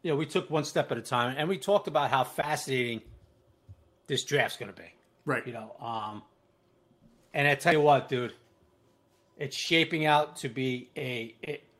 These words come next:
Speaker 1: you know, it's actually shaping out, Jay. One month ago, if I would have said to you, "Hey, Jerry Foley, DeVonta Smith could be there at eleven,"
Speaker 2: Yeah.
Speaker 1: you'd probably be like, "Chris, cut the crap,"
Speaker 2: <laughs>
Speaker 1: right?
Speaker 2: Get off the crack pipe.
Speaker 1: Get off the crack, right?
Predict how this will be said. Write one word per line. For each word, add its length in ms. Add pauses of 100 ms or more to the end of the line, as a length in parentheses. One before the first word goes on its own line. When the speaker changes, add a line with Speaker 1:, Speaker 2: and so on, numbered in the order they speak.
(220)
Speaker 1:
you 120
know, 160
it's 320
actually 420
shaping 580
out, 220
Jay. 140
One 360
month 280
ago, 240
if 40
I 80
would 140
have 100
said 280
to 40
you, 140
"Hey, 140
Jerry 260
Foley, 480 (1000)
DeVonta 520
Smith 420
could 140
be 160
there 140
at 60
eleven," 380 (200)
Speaker 2:
Yeah. 160
Speaker 1:
you'd 160
probably 240
be 60
like, 220
"Chris, 440 (720)
cut 180
the 60
crap," 440 (220)
Speaker 2:
<laughs> 260
Speaker 1:
right? 420 (140)
Speaker 2:
Get 120
off 220
the 60
crack 340
pipe. 300
Speaker 1:
Get 100
off 180
the 140
crack, 300
right? 220